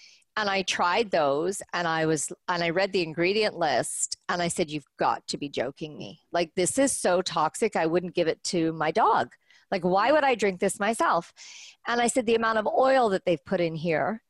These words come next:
is gonna give you intestinal spasming. It's probably gonna start you bleeding again." So I <laughs> gave a can to my perfectly healthy husband who's never had a bowel issue in his life. And I said, "Drink this."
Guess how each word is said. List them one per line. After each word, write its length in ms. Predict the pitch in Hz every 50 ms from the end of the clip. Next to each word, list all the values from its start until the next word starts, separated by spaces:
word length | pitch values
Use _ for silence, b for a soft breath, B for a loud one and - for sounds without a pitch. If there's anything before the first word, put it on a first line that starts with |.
| b b b b b _ -
is 120 | 214 202
gonna 220 | 208 226 220 220 196
give 240 | 180 247 262 233
you 220 | 226 202 185 175 170
intestinal 580 | - 175 180 - - - 196 - - - 170
spasming. 580 | 160 - - - 135 143 202 226 240 208 170 160
It's 80 | 165 -
probably 240 | - - 208 214 262
gonna 220 | 254 269 240 214 190
start 280 | - - 226 202 190
you 120 | 202 214 190
bleeding 360 | 180 220 277 320 311 254 185
again." 320 | 165 151 165 160 139 156 B B B B B B B
So 180 | - - - 302
I 180 | 233 277 320
<laughs> 0 |
gave 460 | 233 240 247 311 359 311 339 - - B B B B B B B 453
a 40 | 403
can 460 | - - 254 220 208 202 220 240 269
to 140 | - - 240
my 120 | 220 208 202
perfectly 440 | - 208 196 - 214 202 220 233 220
healthy 300 | 190 196 196 190 214 214
husband 440 | 190 175 175 165 185 190 196 214 220
who's 200 | 202 190 170 170
never 200 | 165 156 180 180
had 120 | 175 185
a 40 | 180
bowel 260 | 165 165 156 160 175
issue 300 | 175 - 185 - - 196
in 80 | 185 175
his 120 | 170 160
life. 280 | - 139 139 160 185 - -
And 120 | - 190 190
I 60 | 190
said, 260 | - 202 185 180 165 B B B B 190 _
"Drink 260 | 226 208 202 - -
this." 240 | - 123 - 233